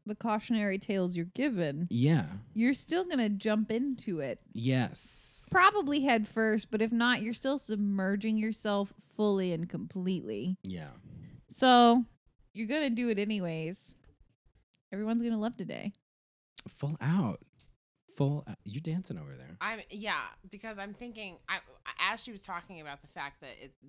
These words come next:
Speaker 3: well, as y'all were talking about the fact that it's contradictory, I was thinking about the fact that both of these al-, this album and The Boy Who Knew Too Much,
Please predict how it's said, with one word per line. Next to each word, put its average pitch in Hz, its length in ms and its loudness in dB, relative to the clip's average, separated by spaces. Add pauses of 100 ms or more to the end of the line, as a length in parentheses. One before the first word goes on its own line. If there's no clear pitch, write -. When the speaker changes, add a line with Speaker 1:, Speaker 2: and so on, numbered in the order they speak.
(160)
Speaker 3:
well, 113 180 -18
as 120 200 -14
y'all 127 140 -12
were 120 80 -18
talking 117 180 -16
about 117 160 -20
the - 40 -20
fact 117 200 -14
that 120 120 -20
it's - 120 -20
contradictory, 127 640 -16
I 113 80 -14
was 117 100 -16
thinking 147 300 -18
about 123 200 -16
the - 60 -20
fact 131 280 -14
that 120 100 -18 (580)
both 247 360 -2
of 185 120 -12
these 143 200 -10
al-, 139 260 -8
this 185 180 -10
album 175 400 -4
and 143 220 -10
The 135 60 -20
Boy 131 200 -12
Who 135 80 -18
Knew 131 120 -16
Too - 120 -20
Much, 92 360 -16